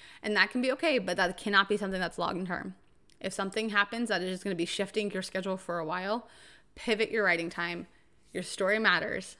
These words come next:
my friends. Your story matters, and it deserves to be written, and it deserves to be shared. And like I said, next week I'll be talking more about setting up your writing time. So if you're kinda like, "Oh, I don't even have writing time"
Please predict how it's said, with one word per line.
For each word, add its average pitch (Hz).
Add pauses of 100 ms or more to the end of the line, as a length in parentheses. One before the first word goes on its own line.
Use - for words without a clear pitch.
my -
friends. 175
Your 185
story 214
matters, 180
and 175
it 170
deserves 180
to -
be 190
written, 254
and 190
it 156
deserves 196
to -
be 190
shared. 175 (420)
And 202
like 196
I 185
said, 262 (100)
next 202
week 220
I'll 180
be 190
talking 190
more 254
about 254
setting 170
up 170
your 180
writing 226
time. 269 (380)
So 180
if -
you're 180
kinda -
like, -
"Oh, 240
I 208
don't 220
even 202
have 247
writing 277
time" 294